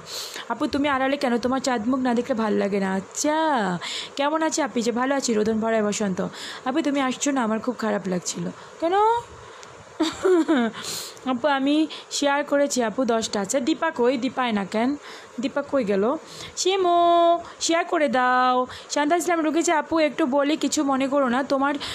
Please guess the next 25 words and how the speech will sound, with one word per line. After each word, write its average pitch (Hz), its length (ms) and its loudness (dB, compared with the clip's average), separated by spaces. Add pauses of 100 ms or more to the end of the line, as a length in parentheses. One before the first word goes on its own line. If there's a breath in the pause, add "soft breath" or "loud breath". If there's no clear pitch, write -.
(200 loud breath)
ছোট 269 280 2
আমার 285 340 2
এফবি 254 300 2
friend 247 360 0
ছিল। 202 280 2
আহ, - 1700 -6
তোমার 269 380 2 (120)
ছোট 247 400 0 (760 loud breath)
আমার 240 340 0
এফবি 247 240 2
friend 247 300 0
ছিল, 220 160 0
এখন 220 340 0
ওর 269 160 2
আইডি 247 300 0
খুঁজে 262 360 0
পাই 202 260 0
না। 180 180 -2 (540 loud breath)
আহ, 208 500 -2
ও 277 300 2
আসে, 240 520 0
তাই, 240 420 2 (440 loud breath)
আহ, 214 100 0
জানতে 233 400 0
চাই। 180 280 0